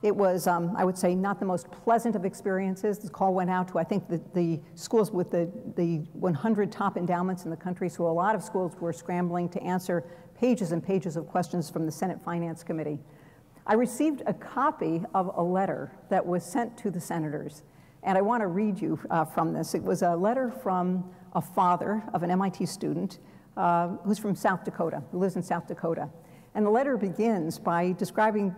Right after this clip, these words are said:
that he, like many people in that part of the country, is a family, comes from a family of modest means. And when his son came home from school one day and said that his ambition was to come to M I T, his father just said,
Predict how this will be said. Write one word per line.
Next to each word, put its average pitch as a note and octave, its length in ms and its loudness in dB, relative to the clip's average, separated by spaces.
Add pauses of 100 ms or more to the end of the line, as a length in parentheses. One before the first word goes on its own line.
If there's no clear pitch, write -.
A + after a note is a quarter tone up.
that F3+ 200 2
he, A#3 280 2
like G3 280 0
many G#3+ 280 2
people F#3+ 300 -2
in D#3+ 80 0
that E3+ 180 -2
part F3 160 0
of D3+ 40 -8
the E3+ 80 -2
country, F3 520 -4 (920)
is F#3+ 220 0 (140)
a G#3 80 2
family, B3 480 2
comes A3+ 180 0
from A3+ 120 0
a - 40 2
family A3+ 340 2
of F#3+ 120 0
modest G#3 360 -2
means. G3+ 440 -4 (360)
And F#3+ 160 0
when A#3+ 220 4
his A3 180 0
son F#3 520 -2 (340)
came G3+ 300 0
home A3+ 560 0
from F3+ 180 2
school G#3 380 2
one F#3 180 0
day E3+ 340 -2
and F3 120 -2
said F3+ 220 -2
that F3 100 0
his B3+ 240 2
ambition D#3+ 520 -4
was F3+ 240 0
to E3+ 280 0
come A3 160 4
to - 120 -2
M F3+ 120 2
I E3 160 0
T, D#3+ 440 -2 (1080)
his F#3+ 100 2
father A#3+ 320 4
just F#3 220 -2
said, F3 340 0